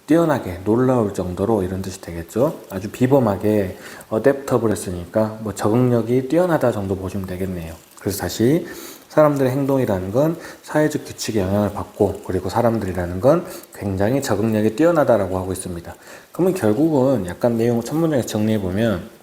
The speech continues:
다시 해볼게요. 사람이라는 건 결국 영향을 받는데 누구 영향을 받는다고요?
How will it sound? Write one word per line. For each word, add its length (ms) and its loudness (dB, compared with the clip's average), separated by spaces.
다시 240 -4
해볼게요. 500 0
사람이라는 720 2
건 280 -2
결국 360 -4
영향을 400 2
받는데 400 -4
누구 280 -2
영향을 300 -2
받는다고요? 640 -6